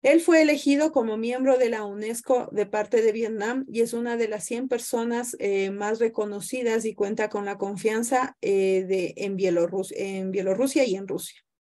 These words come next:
Entonces, como podemos ver, y como dice por ahí un refrán, "Si la cabeza está bien, el cuerpo está bien". Hasta ahora estamos viendo cómo está la cabeza y podemos ver que es una mente brillante.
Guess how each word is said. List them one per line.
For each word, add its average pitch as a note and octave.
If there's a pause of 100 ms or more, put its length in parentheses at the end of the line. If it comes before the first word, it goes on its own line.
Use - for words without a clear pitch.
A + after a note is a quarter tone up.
(400)
Entonces, C4
como A3
podemos B3
ver, C4+
y A3
como G#3
dice A3+
por G#3+
ahí G#3
un A3+
refrán, C#4+ (320)
"Si -
la G#3
cabeza A3+
está C#4
bien, E4
el A3
cuerpo F#3+
está E3+
bien". -
Hasta G#3+
ahora C4+
estamos B3
viendo A#3+
cómo A3
está G#3
la G#3
cabeza C4
y A3+
podemos G#3
ver G#3+
que G3+
es A3
una A3
mente G#3
brillante. E3